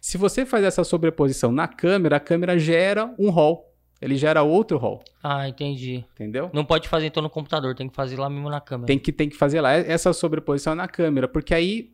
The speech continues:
Speaker 1: aquela foto, ela é, é, ela tem a autenticidade do, do RAW, entendeu?
Speaker 2: Uhum.
Speaker 1: Ela, ela fica verídica, né? P-, então, ninguém pode contestar.
Speaker 2: A câmera de vocês é o quê? Nikon?
Speaker 1: É uma Nikon, é, a, a melhorzinha que tem lá é a Nikon D cinco mil e cem.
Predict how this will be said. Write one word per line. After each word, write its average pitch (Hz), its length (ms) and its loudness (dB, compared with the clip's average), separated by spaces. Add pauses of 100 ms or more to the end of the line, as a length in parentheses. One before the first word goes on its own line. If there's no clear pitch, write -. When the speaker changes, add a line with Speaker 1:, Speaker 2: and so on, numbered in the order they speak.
Speaker 1:
aquela 170 400 2
foto, 165 520 0
ela 160 240 2
é, 175 840 0
é, 139 180 -6
ela 156 180 2
tem 165 300 -2
a 180 60 -2 (160)
autenticidade 165 800 -4
do, 175 300 0 (120)
do 170 200 2
RAW, 151 340 2
entendeu? 143 260 -2
Speaker 2:
Uhum. 139 60 4
Speaker 1:
Ela, 127 180 0
ela 131 220 -2
fica 147 260 -2
verídica, 151 600 -2
né? 117 200 -2
P-, 120 240 -10 (240)
então, 139 240 0
ninguém 156 360 2
pode 160 260 -2
contestar. 156 380 -2
Speaker 2:
A - 20 -6
câmera 175 180 2
de 165 80 -4
vocês 156 240 -6
é 170 60 -2
o - 20 -8
quê? 139 120 -4
Nikon? 165 420 -6 (260)
Speaker 1:
É 143 120 2
uma 156 200 2
Nikon, 156 640 2
é, 135 220 0
a, 123 80 0
a 139 160 -2
melhorzinha 160 500 2
que 143 80 -8
tem 135 140 0
lá 143 160 2
é 160 40 -2
a 165 40 -2
Nikon 160 420 -2
D 156 140 0
cinco 165 320 -6
mil 170 100 -4
e 175 40 -6
cem. 117 340 -4